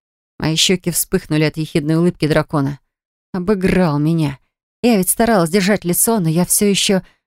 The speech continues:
недостаточно опытна, особенно рядом с таким невыносимым чешуйчатым и наверняка возрастным гадом.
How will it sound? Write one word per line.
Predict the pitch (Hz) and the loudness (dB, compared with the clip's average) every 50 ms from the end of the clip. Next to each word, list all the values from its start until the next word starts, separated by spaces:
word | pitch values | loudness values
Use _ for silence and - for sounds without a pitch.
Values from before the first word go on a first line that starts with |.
| _ - | _ -2
недостаточно | 196 190 196 190 - - 233 247 - 247 - - 220 233 202 | 0 0 0 0 0 0 -2 0 0 0 0 0 2 0 0
опытна, | 175 - 156 - - 151 139 - _ _ _ - | 0 -2 -6 -8 -8 -12 -12 -12 _ _ _ -6
особенно | - 160 - - 180 160 165 180 | -4 -2 0 0 0 0 0 2
рядом | 180 185 - 175 175 | 2 2 0 0 -2
с | - | -2
таким | - 180 - - 208 190 180 - _ _ _ _ _ _ _ - | -2 -4 -2 0 -2 -2 -2 -4 _ _ _ _ _ _ _ 0
невыносимым | 190 190 190 196 190 185 - - - 214 196 185 185 190 | 2 2 4 2 2 0 0 0 0 2 2 2 2 0
чешуйчатым | - - 190 190 - - 240 233 208 185 - - - 185 170 175 | 0 -2 -2 0 0 2 2 2 2 2 0 -2 -4 -2 0 2
и | 180 | 2
наверняка | 180 175 180 175 185 196 185 - 220 214 196 - - _ _ _ _ - | 2 2 0 0 0 -4 -2 0 -2 -2 -2 -4 -10 _ _ _ _ -4
возрастным | 190 180 202 196 202 202 - - - 208 208 202 196 196 | -2 0 2 0 0 0 -2 -2 0 0 2 2 2 0
гадом. | 175 190 214 196 160 147 - 147 143 143 | 0 2 2 2 0 -2 -4 -8 -10 -10